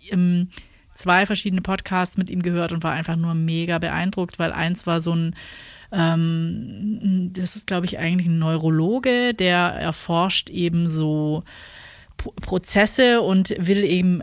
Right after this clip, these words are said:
eher so, sag ich mal, über Hirnaktivitäten Themen wie Kreativität erklären und, ähm, hat aber auch krass viele Interviewpartner, die zu diesen Themen eben sprechen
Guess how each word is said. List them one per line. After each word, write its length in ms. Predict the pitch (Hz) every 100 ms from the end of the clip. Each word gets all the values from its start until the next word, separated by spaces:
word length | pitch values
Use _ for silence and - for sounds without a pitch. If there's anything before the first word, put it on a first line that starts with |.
| -
eher 260 | 170 196
so, 200 | 190 180
sag 160 | 175 170
ich 100 | 170
mal, 200 | 180 175
über 180 | 185 175
Hirnaktivitäten 1800 | 160 233 247 175 - 190 175 - 180 180 202 196 196 190 175 180 175 -
Themen 420 | - 185 190 180
wie 120 | 180
Kreativität 720 | - 175 165 - 175 165 202 208
erklären 540 | 208 - 220 233 247
und, 340 | 190 185 - -
ähm, 380 | 175 170 165
hat 100 | 156
aber 200 | 196 170
auch 240 | - 160 -
krass 340 | - 175 -
viele 220 | - 185
Interviewpartner, 1120 | 160 214 226 208 196 202 - 180 180 - 180 175
die 560 | 165 180 185 180 180 180 - - - - - - - _ -
zu 180 | - 233
diesen 320 | 220 208 202
Themen 340 | 202 202 196
eben 240 | 175 180 180
sprechen 840 | - 190 220 220 269 262 262 185